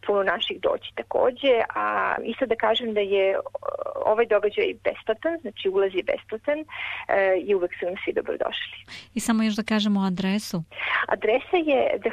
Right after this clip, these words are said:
Speaker 1: Halifax Cafe, sto osamdeset sedam Halifax Street, Adelaide.
Speaker 2: Jelena, hvala mnogo na vremenu za razgovor i takođe nadam se da će veče biti prijatno za sve koji dođu u Halifax Cafe sutra uveče.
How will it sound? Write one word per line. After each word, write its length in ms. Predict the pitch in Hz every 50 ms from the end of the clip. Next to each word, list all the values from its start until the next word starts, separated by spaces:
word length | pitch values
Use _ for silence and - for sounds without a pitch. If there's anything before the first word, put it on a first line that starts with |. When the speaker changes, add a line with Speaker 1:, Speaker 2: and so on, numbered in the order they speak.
| -
Speaker 1:
Halifax 380 | 240 233 247 247 - - 208 - - - -
Cafe, 340 | - - - - - 285 320 349 330 - - - - -
sto 140 | - - 220
osamdeset 560 | - - 220 - - 208 202 202 214 - - -
sedam 200 | - 202 190 190
Halifax 540 | 190 - - - 185 202 190 - - - - - - - - - - -
Street, 300 | - - 196 - - - - - -
Adelaide. 760 | - - - - - - - - - - - - - - _ _ _ _ _ _ - - - - - - - - - - - - - - - - 214
Speaker 2:
Jelena, 220 | 220 254 262 254
hvala 240 | 233 - 247 247 254
mnogo 260 | 247 247 254 247 247
na 100 | 220 226
vremenu 500 | 214 202 214 226 233 226 226 196 185 180
za 140 | 175 - 196
razgovor 540 | 185 202 202 208 202 196 196 175 165 180 180
i 60 | 170
takođe 400 | - 202 185 - 214 220 220 220
nadam 400 | 202 208 220 214 202 190 175 170
se 140 | - - 180
da 140 | 170 180
će 140 | 170 - 190
veče 260 | 180 185 180 - 190
biti 260 | 170 185 185 - 202 175
prijatno 500 | - - 196 190 180 170 - - 180 175
za 140 | 165 175
sve 220 | 165 - - 196 185
koji 180 | - 180 175
dođu 400 | 170 170 180 175 175 160 - 170
u 180 | 170 170 165 165 -
Halifax 600 | - 175 170 175 165 - 185 170 - - - -
Cafe 320 | - 180 175 170 - 185 175
sutra 360 | - - 185 170 - 180 175
uveče. 420 | 170 160 165 160 - - 180 160